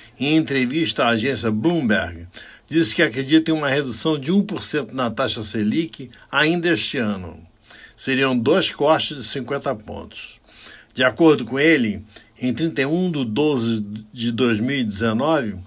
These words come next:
os juros básicos teriam caído para cinco vírgula cinco por cento.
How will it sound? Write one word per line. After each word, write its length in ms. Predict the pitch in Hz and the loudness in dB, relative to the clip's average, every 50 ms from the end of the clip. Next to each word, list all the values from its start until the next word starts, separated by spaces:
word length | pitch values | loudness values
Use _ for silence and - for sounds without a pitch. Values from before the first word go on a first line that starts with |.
| - - - - - - _ _ | -18 -20 -20 -20 -20 -20 _ _
os 140 | 135 135 120 | -6 -6 -4
juros 340 | 113 147 165 156 143 127 107 | 2 4 4 4 4 0 -2
básicos 580 | 104 104 127 143 156 156 127 - - - - - | 0 0 2 2 2 2 0 -2 -8 -12 -14 -8
teriam 340 | - 139 127 135 139 139 120 | -6 -4 -2 -2 -4 -4 -2
caído 400 | 117 113 117 131 139 139 131 117 | -2 -2 -2 -2 -2 -6 -8 -10
para 340 | 113 - 139 127 123 107 95 | -4 -4 -2 -2 -2 -4 -6
cinco 560 | - - - - - - 208 214 214 208 165 | -8 -12 -12 -12 -2 2 4 4 4 2 -2
vírgula 420 | 143 156 160 139 143 147 135 113 | 0 2 0 2 2 -2 -2 -2
cinco 320 | 113 - - 139 135 120 - | -2 -6 -8 -10 -12 -12 -14
por 180 | _ 139 117 - | _ -12 -12 -10
cento. 460 | - - 98 90 82 73 - - - | -10 -12 -12 -12 -12 -14 -16 -20 -20